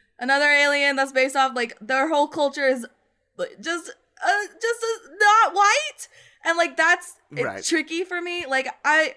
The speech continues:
Speaker 1: like, Star Wars land, every, they're like, "Ooh, look at these funny snacks. They're seaweed <laughs> and, like, lotus flower." And you're like, "Why?" Like,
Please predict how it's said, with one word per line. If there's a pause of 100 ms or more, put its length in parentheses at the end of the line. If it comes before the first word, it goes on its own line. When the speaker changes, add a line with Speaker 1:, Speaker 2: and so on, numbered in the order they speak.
(120)
Speaker 1:
like,
Star
Wars
land,
every,
they're
like,
"Ooh, (400)
look
at
these (180)
funny
snacks. (320)
They're
seaweed
<laughs>
and, (500)
like,
lotus
flower."
And
you're
like,
"Why?"
Like,